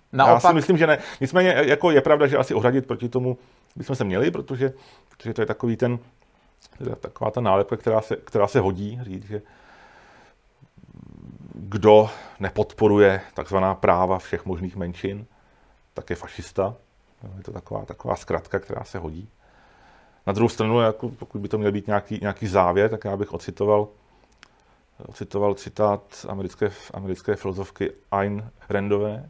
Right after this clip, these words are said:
Speaker 2: která, která napsala, že tou nejmenší menšinou na světě je jednotlivec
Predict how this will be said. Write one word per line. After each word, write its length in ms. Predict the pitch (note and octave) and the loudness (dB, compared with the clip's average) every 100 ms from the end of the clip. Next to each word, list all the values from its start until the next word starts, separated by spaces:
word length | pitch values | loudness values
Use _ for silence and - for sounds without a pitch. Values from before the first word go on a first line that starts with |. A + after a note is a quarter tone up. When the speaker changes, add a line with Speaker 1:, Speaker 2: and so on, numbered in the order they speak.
| _ | _
Speaker 2:
která, 340 | _ A2+ A2+ C3 A#2+ | _ -16 -14 -18 -14
která 440 | G#2 G2+ G2+ G2 - _ | -8 -6 -8 -10 -16 _
napsala, 580 | F#2+ - - G#2+ G2+ A2 _ _ _ _ _ _ _ _ - | -14 -14 -4 -2 -2 -6 _ _ _ _ _ _ _ _ -20
že 360 | F#2 G2 F#2+ G2 | -6 -6 -6 -10
tou 160 | F2+ F#2+ | -6 -2
nejmenší 720 | G#2 A2+ C3+ C3+ - A2+ A2 | 0 2 0 0 -6 -8 -6
menšinou 540 | A2+ F#2+ G2+ A2+ A2 | -6 -6 -6 -6 -4
na 100 | G#2+ | -4
světě 580 | F2 - - - G2 A2 - - | -8 -10 -8 -6 -6 -8 -16 -4
je 280 | F#2 E2 D#2 _ _ - | -2 -2 -6 _ _ -6
jednotlivec 560 | F2+ G2 G#2 G#2 A2 | -4 -2 0 0 -2